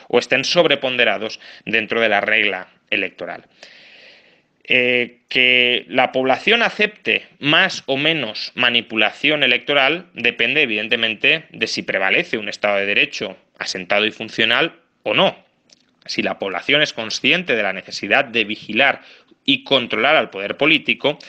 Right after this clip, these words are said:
los políticos lo tienen más complicado a la hora de manipular las elecciones. Si la población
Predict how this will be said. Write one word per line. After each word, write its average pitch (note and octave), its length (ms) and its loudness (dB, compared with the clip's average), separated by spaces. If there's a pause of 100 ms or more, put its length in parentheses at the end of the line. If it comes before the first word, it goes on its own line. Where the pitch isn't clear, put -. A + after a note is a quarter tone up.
(260)
los G2+ 200 0
políticos G#2 680 -4
lo A2 160 -2
tienen C3+ 340 0
más B2 320 0
complicado C#3+ 640 0
a C3+ 40 4
la G#2 160 0
hora C3 260 2
de G#2 80 -4
manipular F#2+ 520 -4
las F2 160 -8
elecciones. G#2 640 -4 (220)
Si - 120 -2
la G#2+ 160 2
población G#2 600 0